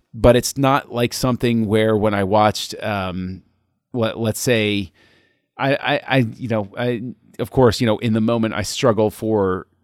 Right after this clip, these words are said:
the, the comparison, but because I did see it on the big screen, but let's say I had not seen Blade Runner twenty, yeah, the, the Blade Runner sequel,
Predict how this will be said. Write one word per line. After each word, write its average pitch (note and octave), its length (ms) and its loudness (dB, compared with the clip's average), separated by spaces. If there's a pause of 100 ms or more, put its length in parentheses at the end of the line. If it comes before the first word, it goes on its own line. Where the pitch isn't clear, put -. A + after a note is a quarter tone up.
(280)
the, G#2+ 300 -4
the F#2+ 160 -6
comparison, A2 600 0
but G#2+ 280 0
because A2 240 2
I G#2+ 80 4
did A#2 280 6
see A2+ 240 2
it G2+ 80 2
on G2 120 0
the F#2 80 -4
big F#2+ 160 -4
screen, F#2+ 440 -2 (540)
but A#2+ 240 2
let's B2 220 0
say C3 180 4
I G#2+ 120 2
had A2+ 280 2
not A2 160 0
seen A2+ 240 0
Blade G#2 260 0
Runner G2 200 2
twenty, G2+ 480 0 (800)
yeah, A#2+ 240 0
the, A2 160 0
the G2+ 140 -4
Blade A2 240 0
Runner G2+ 180 2
sequel, F2+ 480 -6